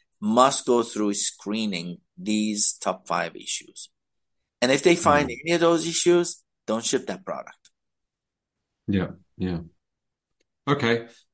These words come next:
Speaker 2: So we've implemented the solutions that we've come up with, and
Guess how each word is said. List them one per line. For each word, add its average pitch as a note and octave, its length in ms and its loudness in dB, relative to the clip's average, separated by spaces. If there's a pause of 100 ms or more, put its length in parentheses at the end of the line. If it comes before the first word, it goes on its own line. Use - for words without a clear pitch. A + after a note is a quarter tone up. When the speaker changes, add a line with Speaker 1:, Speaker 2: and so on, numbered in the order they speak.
(260)
Speaker 2:
So B2 420 4
we've A2 340 0
implemented A2 560 -2
the F#2+ 80 -14
solutions G2+ 680 -2
that - 180 -8
we've G2+ 200 -10
come G#2 140 -2
up G2+ 220 0
with, G2+ 360 -4 (400)
and F#2+ 640 -2